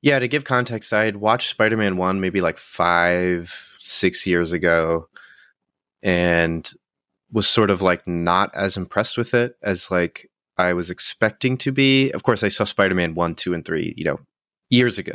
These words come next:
when they were coming out. And I had seen one a lot. I owned it. And then two, I had, uh, man, two I had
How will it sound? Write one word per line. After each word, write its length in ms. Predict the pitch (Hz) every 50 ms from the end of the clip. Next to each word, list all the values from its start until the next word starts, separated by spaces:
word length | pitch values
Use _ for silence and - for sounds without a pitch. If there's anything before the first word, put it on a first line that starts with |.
| - _
when 140 | - 104 95
they 80 | 95 90
were 80 | 87
coming 280 | - - 90 85 82 82
out. 200 | 73 - - - - - - - - - - _ -
And 80 | 98 98
I 60 | 98
had 100 | 98 92
seen 280 | - 135 127 117 107
one 140 | 95 95 92
a 60 | 90
lot. 520 | 90 90 98 110 110 104 104 - - - - - -
I 140 | 85 85 90
owned 220 | 101 104 104 101
it. 200 | 101 98 92 -
And 80 | - 98
then 220 | 95 92 87 85 -
two, 540 | - - - 104 98 92 90 90 92 90 - - -
I 240 | 95 87 85 82 82 82 85
had, 220 | 82 85 78 - _ - 73 _ _ - - - - _ _ _ _ - 339 - -
uh, 220 | 92 90 85 85 80
man, 360 | 82 90 104 95 85 82 90
two 320 | - - - 147 151 147
I 80 | 135 123
had 180 | 113 101 92